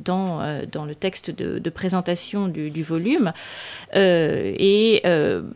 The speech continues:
nous avons évidemment suivi, euh, le, une répartition, euh, qui est conforme aux auteurs, à ce qu'ils ont écrit. Euh, mais, euh, la question a pu se poser, par exemple, pour des philosophes,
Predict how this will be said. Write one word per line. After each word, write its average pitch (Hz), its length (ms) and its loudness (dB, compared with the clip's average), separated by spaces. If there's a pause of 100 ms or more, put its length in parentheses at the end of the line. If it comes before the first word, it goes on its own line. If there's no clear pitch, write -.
(300)
nous 208 220 6
avons 208 160 6
évidemment 220 540 6
suivi, 233 640 4 (460)
euh, 175 200 0 (600)
le, 202 560 4
une 220 140 6
répartition, 226 960 2 (100)
euh, 175 100 -6 (140)
qui 214 180 0
est 208 80 6
conforme 190 1000 2
aux 190 180 0
auteurs, 202 420 4
à 175 60 2
ce - 100 -8
qu'ils 175 400 -6
ont 175 80 0
écrit. 220 480 -2 (560)
Euh, 180 320 4
mais, 214 640 4
euh, 185 160 2
la 185 200 4
question 208 320 2
a 226 40 6
pu 208 160 -2
se - 80 -6
poser, 185 300 2
par 165 160 -6
exemple, 170 460 -4
pour 170 400 -8
des 170 120 -4
philosophes, 185 720 0